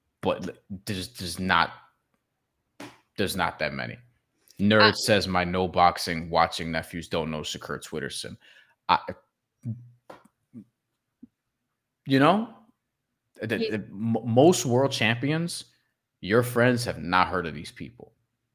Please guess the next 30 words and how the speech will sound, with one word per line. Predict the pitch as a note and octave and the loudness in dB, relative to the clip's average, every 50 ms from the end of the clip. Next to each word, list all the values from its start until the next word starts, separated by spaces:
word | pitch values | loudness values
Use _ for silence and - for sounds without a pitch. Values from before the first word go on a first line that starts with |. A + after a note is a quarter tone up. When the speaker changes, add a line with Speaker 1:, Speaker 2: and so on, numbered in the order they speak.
| _ | _
Speaker 1:
This | - G2 - | -8 -6 -6
sport | - - A2+ G#2+ G2 - | -6 -4 -2 -2 -2 -4
just | - - - | -8 -10 -4
doesn't | - G2 G2 F#2 F2+ | -4 -2 -2 -2 -2
have | F2 F#2 F2 | -2 -2 -2
a | E2+ | -2
lot | E2+ E2+ E2 | -2 -4 -4
of | - | -6
superstars | - F#2 F2 - - - - B1+ C2+ - - | -10 -14 -14 -14 -14 -10 -8 -8 -8 -8 -8
like | D2 C#2 - - | -8 -8 -8 -8
that. | - F2+ - - | -10 -10 -10 -8
You | G2 | -6
don't | G2 F#2+ | -4 -4
become | G2 G2+ - - G#2 F2 | -4 -4 -6 -6 -8 -8
superstars | - - G2 F2 - E2+ - - F2+ E2 D#2+ - | -8 -10 -10 -10 -10 -10 -6 -4 -4 -4 -6 -8
with | F2 - | -12 -16
performances | E2+ - - F#2+ F2+ F2 E2+ - F2+ E2 - | -16 -10 -6 -6 -6 -6 -6 -8 -10 -8 -6
like | E2+ E2 F#2 - | -6 -6 -4 -4
this | F#2+ F#2+ - - | -4 -4 -2 -4
unless | F2+ D#2+ D#2+ D#2 - | -4 -4 -4 -4 -6
people | - - - G2 - - F2 - | -6 -6 -6 -6 -6 -6 -10 -12
pay | - - - - G2 F#2+ G2+ A2+ A#2+ - - - - - _ - | -10 -4 0 2 2 2 2 -2 -6 -10 -20 -20 -20 -20 _ -12
to | - G2 | -6 -2
watch | F2 F2 E2 - - | 0 0 0 0 -2
you | - E2 | -8 -6
win | E2+ F2 E2+ D#2+ | -4 -2 -2 -2
or | D#2 D2+ | -4 -6
watch | C2 A1+ G#1 - - - | -6 -8 -8 -8 -10 -16
you | B1 - | -16 -18
lose. | A1 - - - - | -18 -18 -18 -20 -20